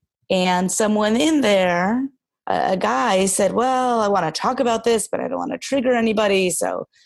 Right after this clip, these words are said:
how do I do that?" And I suggested that he look at, um, a joke he had made,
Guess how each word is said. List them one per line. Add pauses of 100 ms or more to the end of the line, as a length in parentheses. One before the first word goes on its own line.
(120)
how
do
I
do
that?" (560)
And
I
suggested
that
he
look
at,
um, (520)
a
joke
he
had
made,